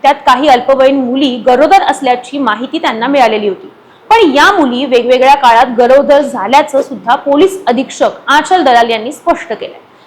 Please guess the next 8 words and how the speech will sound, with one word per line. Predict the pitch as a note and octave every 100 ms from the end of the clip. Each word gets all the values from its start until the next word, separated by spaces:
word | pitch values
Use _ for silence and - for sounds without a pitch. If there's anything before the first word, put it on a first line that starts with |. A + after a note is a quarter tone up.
| -
आता | A3+ G#4 D4+
रायगडमध्ये | C4 C4 C4 G4 D4 A#3 A#3+
आशा | A#3 A3+ D4
सेविकांनी | C#4+ B3+ B3 A#3+ B3
केलेल्या | C4 A#3 A3+ A#3+
आरोग्य | B3+ A#3+ A3+ C#4 F4
शिबिराची | F4+ C4+ A#3+ A#3+ C#4
माहिती | A#3+ G#3+ D#4+ C4 A3